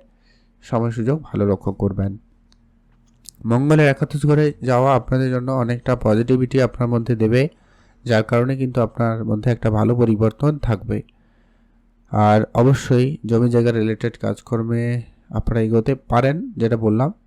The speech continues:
যদি একটু আপনার জন্য সাপোর্টিভ থাকে শনি রাহু, তাহলে কিন্তু খুব ভালো হবে,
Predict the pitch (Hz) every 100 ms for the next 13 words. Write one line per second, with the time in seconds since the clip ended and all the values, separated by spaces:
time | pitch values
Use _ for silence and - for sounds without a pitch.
0 | - 107 110 131 113 - 127 110 - 117
1 | 117 120 113 110 117 131 131 127 120 143
2 | - _ - 113 120 113 110 131 165 _
3 | _ _ _ _ _ _ 113 117 127 123
4 | 123 123 - - 135 123 123 127 143